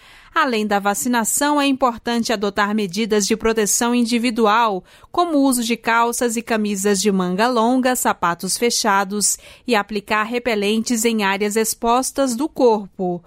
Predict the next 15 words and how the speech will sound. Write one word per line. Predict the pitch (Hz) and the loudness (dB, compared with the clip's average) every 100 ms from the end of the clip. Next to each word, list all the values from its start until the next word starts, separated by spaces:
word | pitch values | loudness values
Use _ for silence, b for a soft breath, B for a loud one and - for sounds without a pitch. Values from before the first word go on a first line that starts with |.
| B B B - | B B B -4
Os | 233 | 2
mosquitos | 254 269 - - 285 285 277 | 4 4 -2 -2 -4 -2 -2
transmissores | - 277 269 269 262 277 254 262 | 0 0 0 0 0 2 2 0
da | 240 247 | 0 -2
febre | - 233 226 | 0 -4 0
amarela | 226 220 185 202 226 220 | 0 0 0 0 2 0
possuem | 214 262 240 - 302 330 247 | 0 -2 0 -2 0 0 0
hábitos | 208 269 262 - 233 | 0 0 -4 -6 -6
diurnos | 220 269 285 320 247 214 185 | -2 -2 2 4 4 4 2
e, | 202 | -2
portanto, | 240 220 - 214 233 320 339 | 0 0 0 -2 0 0 0
as | 262 | 0
medidas | 226 214 196 196 196 | 0 0 -2 0 0
de | 196 | 0
precaução | 196 190 185 247 262 - - 247 247 | -2 -2 0 0 0 -2 0 0 0